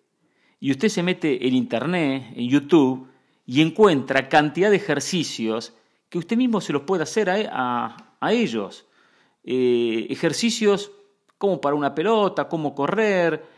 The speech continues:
cantidad de situaciones relacionadas con, eh, eh,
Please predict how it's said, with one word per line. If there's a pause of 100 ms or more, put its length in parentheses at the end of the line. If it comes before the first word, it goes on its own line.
(180)
cantidad (220)
de
situaciones
relacionadas
con, (960)
eh,
eh,